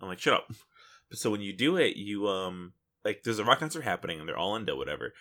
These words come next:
And then this guy comes and tries to, like, stop it or whatever. And if you kill the guy, he's,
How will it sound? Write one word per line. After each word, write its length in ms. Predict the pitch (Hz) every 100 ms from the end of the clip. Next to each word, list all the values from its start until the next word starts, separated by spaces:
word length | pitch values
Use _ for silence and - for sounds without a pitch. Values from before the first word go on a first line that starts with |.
| - _ -
And 120 | 98
then 100 | 98
this 300 | 95 - 98
guy 260 | 98 92 98
comes 200 | - 104
and 100 | 92
tries 140 | 95
to, 60 | 87
like, 160 | 82 - - _ _ _ _ _
stop 420 | - - 85 -
it 60 |
or 80 | 95
whatever. 300 | 110 120 131
And 140 | 127 95
if 100 | -
you 80 | 95
kill 280 | - 123 131
the 80 |
guy, 260 | 98 73 69
he's, 180 | 101